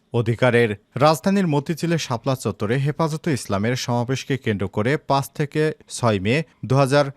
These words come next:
তেরো সালে ঢাকা এবং ঢাকার বাইরে বিভিন্ন জেলায় নিরাপত্তা বাহিনী কর্তৃক বিচার বহির্ভূতভাবে হত্যাকাণ্ডে নিহত ব্যক্তিদের একটি তালিকা প্রকাশ করেছে মানবাধিকার সংগঠন অধিকার।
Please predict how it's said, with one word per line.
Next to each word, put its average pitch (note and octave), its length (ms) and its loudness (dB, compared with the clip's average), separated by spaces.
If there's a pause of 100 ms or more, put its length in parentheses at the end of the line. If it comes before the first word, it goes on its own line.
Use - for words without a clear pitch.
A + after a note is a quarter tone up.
(120)
তেরো D#3 240 4
সালে F#3 280 -2
ঢাকা A#2+ 320 -4
এবং A2+ 260 -2
ঢাকার A#2 360 -4
বাইরে G#2 320 0
বিভিন্ন A#2 420 -2
জেলায় G#2+ 340 2 (200)
নিরাপত্তা F3 540 0
বাহিনী C#3 300 0
কর্তৃক C#3 420 -4 (140)
বিচার B2+ 340 -2
বহির্ভূতভাবে B2 720 -2 (200)
হত্যাকাণ্ডে F3+ 640 0 (260)
নিহত D3+ 400 2
ব্যক্তিদের B2 500 -2
একটি - 220 -4 (240)
তালিকা C#3+ 360 0
প্রকাশ B2 400 -4
করেছে G2 400 -6
মানবাধিকার B2 680 -2
সংগঠন G2+ 500 -4
অধিকার। G#2+ 460 0